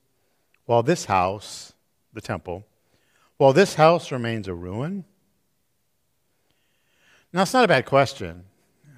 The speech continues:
Um, not a comfortable question. I mean, I wouldn't like that question. And it's not about materialism. It's really not. It's about priorities and what's really important to us.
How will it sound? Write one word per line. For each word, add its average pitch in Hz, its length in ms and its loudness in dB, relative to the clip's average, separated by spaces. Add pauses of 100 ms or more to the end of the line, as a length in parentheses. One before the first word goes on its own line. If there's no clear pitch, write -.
(220)
Um, 98 540 -18
not 107 200 0
a 92 40 -6
comfortable 107 480 -4
question. 110 640 -10
I 113 100 -8
mean, 92 140 -14
I 87 100 -6
wouldn't 101 300 -6 (640)
like 95 200 -4
that 82 240 -10 (200)
question. 107 520 -14 (1700)
And 175 120 0
it's 170 140 -4
not 269 140 0
about 190 200 4
materialism. 101 920 -2
It's - 180 -16
really 143 160 -6
not. 98 400 -4
It's 120 180 -14
about 143 280 -2
priorities 107 920 -6 (720)
and 113 200 -6
what's 107 220 -10
really 101 260 -6
important 85 680 -14 (580)
to 90 180 -10
us. - 340 -18